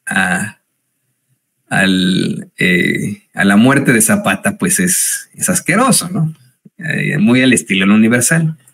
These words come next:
Fíjese, desde aquel entonces, siendo una mierda en comunicación.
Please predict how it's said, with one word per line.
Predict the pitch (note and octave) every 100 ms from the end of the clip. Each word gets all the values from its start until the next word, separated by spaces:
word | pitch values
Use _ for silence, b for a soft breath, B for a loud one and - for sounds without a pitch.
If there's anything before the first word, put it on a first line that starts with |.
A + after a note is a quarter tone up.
| _
Fíjese, | F3 D#3+ C3+ B2+
desde | A#2+ G#2+
aquel | G#2 C3+
entonces, | C3 A#2 A#2+ A2+ A#2 A2 - - - _ _ - _ - -
siendo | A#2 A#2
una | G#2+
mierda | F#2 G2 G#2 G2
en | G2
comunicación. | - F2 E2+ E2+ F2 - G2+ G2 G2+